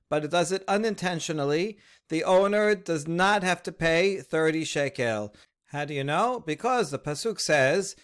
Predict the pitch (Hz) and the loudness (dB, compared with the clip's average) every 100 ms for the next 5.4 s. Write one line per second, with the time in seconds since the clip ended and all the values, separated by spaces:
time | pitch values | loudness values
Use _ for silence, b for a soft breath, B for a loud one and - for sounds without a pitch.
0 | b 170 180 135 - 240 - 180 139 170 | b 0 2 2 -2 -6 -2 -2 -2 0
1 | 202 147 - 185 180 143 175 185 147 - | 2 2 0 0 0 0 0 2 2 0
2 | 180 170 139 123 127 120 147 170 b b | 0 0 -2 -8 -4 -2 -4 -6 b b
3 | - 156 160 156 156 202 196 151 156 - | -4 0 2 0 2 2 2 0 -2 -6
4 | 131 175 160 135 160 156 151 - 123 - | -4 0 0 -2 -2 -2 -4 -2 -4 -2
5 | 151 190 214 | 0 0 -2